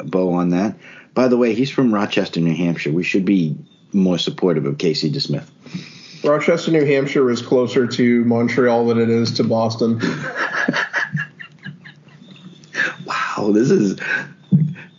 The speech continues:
Speaker 1: easy. And so, as I said,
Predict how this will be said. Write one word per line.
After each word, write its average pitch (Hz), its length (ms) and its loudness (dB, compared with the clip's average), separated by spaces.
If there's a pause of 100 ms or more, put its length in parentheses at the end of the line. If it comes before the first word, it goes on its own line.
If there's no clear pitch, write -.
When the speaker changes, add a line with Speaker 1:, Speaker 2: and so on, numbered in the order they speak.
(220)
Speaker 1:
easy. 127 680 2 (2000)
And 143 80 2
so, 143 180 4
as 160 200 2
I 160 100 2
said, 87 360 -2